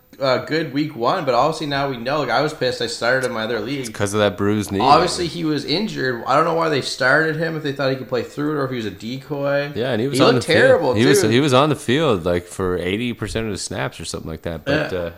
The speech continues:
Speaker 2: yeah, that's definitely, uh, A J Brown's gonna be a burner, so don't do not drop that guy.
Speaker 1: I
Speaker 2: I'll tell
Speaker 1: feel
Speaker 2: you.
Speaker 1: it kinda, like, lifts all Titans. Like,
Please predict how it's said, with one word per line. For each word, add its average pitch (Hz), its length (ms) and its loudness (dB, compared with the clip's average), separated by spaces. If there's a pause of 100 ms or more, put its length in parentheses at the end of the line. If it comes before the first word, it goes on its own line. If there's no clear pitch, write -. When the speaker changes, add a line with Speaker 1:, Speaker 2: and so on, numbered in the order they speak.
Speaker 2:
yeah, 110 220 -2 (120)
that's - 400 -6
definitely, 104 640 -2
uh, 98 140 2
A 107 100 0
J 113 120 2
Brown's 107 260 4
gonna 117 100 4
be 107 120 2
a 104 40 2
burner, 98 320 2
so 85 220 -4 (340)
don't 95 320 0 (220)
do 101 140 0
not 101 220 2
drop 92 300 2
that 71 200 -4
guy. 76 220 -4 (240)
Speaker 1:
I 139 60 0
Speaker 2:
I'll 170 60 2
tell - 80 -4
Speaker 1:
feel 220 100 -4
Speaker 2:
you. 214 60 -6
Speaker 1:
it - 20 -10
kinda, 202 200 -2
like, 160 200 0
lifts 143 340 -2
all 131 360 4
Titans. 117 560 -2
Like, 95 260 -4